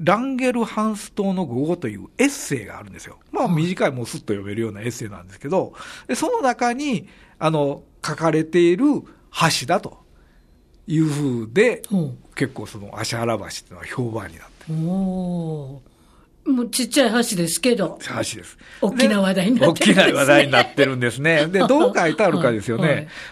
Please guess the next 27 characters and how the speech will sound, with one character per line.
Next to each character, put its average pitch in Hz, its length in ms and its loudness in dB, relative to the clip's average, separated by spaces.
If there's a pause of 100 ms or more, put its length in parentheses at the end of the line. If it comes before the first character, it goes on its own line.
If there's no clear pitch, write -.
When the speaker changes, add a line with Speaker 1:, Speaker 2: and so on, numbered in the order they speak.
Speaker 1:
で、 180 120 4 (320)
「橋 262 60 -4
の 190 160 2
真 180 160 4
ん 226 160 -2
中 208 240 4
に 196 100 0
立 175 220 -2
ち、 139 280 -2 (380)
手 277 160 4
す 269 160 -2
り 151 140 2
に 131 120 -2
も 143 200 2
た 190 100 6
れ 139 160 2
て 123 180 -4
南 233 460 2
の 220 300 2
方 202 360 0
に 131 200 -4
目 123 160 -2
を 131 120 -2
凝 175 200 0
ら 160 160 6
す 160 100 -16
と、 160 240 -2